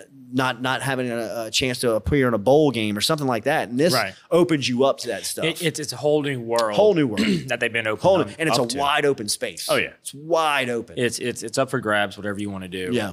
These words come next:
Speaker 2: Um, but we're starting to get towards the end of the show, and we have
Speaker 1: Yeah.
Speaker 2: a set list of questions we like to ask everybody.
Speaker 1: Absolutely.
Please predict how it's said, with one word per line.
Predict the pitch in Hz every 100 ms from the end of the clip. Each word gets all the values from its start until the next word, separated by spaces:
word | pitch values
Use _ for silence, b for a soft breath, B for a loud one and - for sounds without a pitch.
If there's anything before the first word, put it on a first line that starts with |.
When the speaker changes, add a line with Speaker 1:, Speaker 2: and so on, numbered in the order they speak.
| -
Speaker 2:
Um, | 104 104
but | 110
we're | 127
starting | 156 135
to | 123
get | -
towards | 127 110
the | 120
end | 113
of |
the | 107
show, | - 117
and | 113
we | 107
have | 104
Speaker 1:
Yeah. |
Speaker 2:
a | 98
set | - 123
list | 127 120 113
of |
questions | - 110 104 107 98
we | 104
like | 101 95
to |
ask | 101 104 98 -
everybody. | 95 92 90 82 82
Speaker 1:
Absolutely. | 104 - 123 92